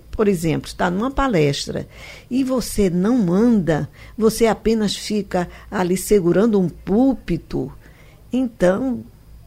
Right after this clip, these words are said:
aquela, aquela palestra se torna um pouco monótona. Você pode até dar, dar ênfase ao que você diz,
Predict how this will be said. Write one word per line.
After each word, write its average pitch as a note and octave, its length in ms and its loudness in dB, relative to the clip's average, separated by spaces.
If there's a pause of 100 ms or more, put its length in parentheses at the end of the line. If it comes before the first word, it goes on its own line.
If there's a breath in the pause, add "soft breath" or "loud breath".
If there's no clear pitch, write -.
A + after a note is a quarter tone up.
(560)
aquela, A#3 460 -2
aquela G3+ 420 -2
palestra G3+ 580 0
se - 160 -8
torna C#4+ 400 -4
um A3 80 -2
pouco E3+ 340 -4
monótona. D#3+ 600 -2
Você B3+ 300 2
pode B3 240 2
até A3 240 0
dar, G#3+ 360 0
dar F#3 300 2
ênfase F#3+ 460 0
ao E3+ 80 0
que - 40 -14
você E3+ 300 -4
diz, D3+ 380 -6